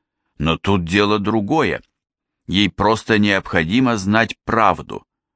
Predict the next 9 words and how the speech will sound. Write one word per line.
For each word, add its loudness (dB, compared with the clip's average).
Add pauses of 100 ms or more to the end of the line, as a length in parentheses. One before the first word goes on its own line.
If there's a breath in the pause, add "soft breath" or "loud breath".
(640)
Последнее 0
желание 0
умирающего. -2 (1040)
Вилли -2
кивнула. -8 (1120)
Единственное 0
преимущество 0
ракового 2
заболевания – -4